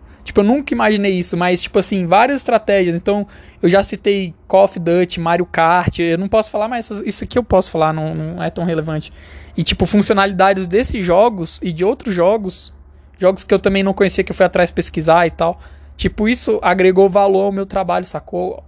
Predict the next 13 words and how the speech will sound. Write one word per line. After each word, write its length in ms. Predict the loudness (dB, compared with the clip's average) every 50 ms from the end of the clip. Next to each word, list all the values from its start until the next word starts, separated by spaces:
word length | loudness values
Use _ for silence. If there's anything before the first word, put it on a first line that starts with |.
| -20 -16 -8
O, 520 | -4 -2 -2 -2 0 0 0 0 0 0 0
o, 40 | 0
a 80 | 0 0
X 340 | 0 0 -2 -6 -8 -8 -10
P, 540 | -12 -10 -6 -2 0 2 2 2 2 0
né, 200 | 0 -2 -4 -4
X 260 | -6 -8 -8 -10 -10 -6
P 120 | -6 -6
Experiência, 580 | -6 -4 -4 -4 -2 -2 -4 -4 -6 -8 -10 -10 -14 -20 -20 -16
enfim, 240 | -10 -6 -6 -6 -6 -4 -2
em 320 | 0 2 2 0 0 -2
videogame, 540 | 0 0 2 2 2 2 0 0 -2 -2 -2
velho. 220 | -2 -4 -6 -6